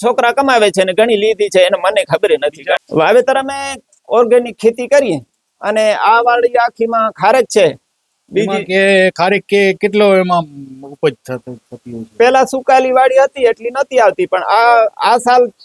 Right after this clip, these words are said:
Speaker 1: દોઢક લાખમાં ખારકો છોકરાએ દીધો ખરી.
Speaker 2: સરસ વાત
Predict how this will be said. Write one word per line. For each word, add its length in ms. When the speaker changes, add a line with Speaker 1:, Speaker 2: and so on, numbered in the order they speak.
Speaker 1:
દોઢક 380
લાખમાં 480
ખારકો 360
છોકરાએ 380
દીધો 240
ખરી. 220
Speaker 2:
સરસ 400
વાત 200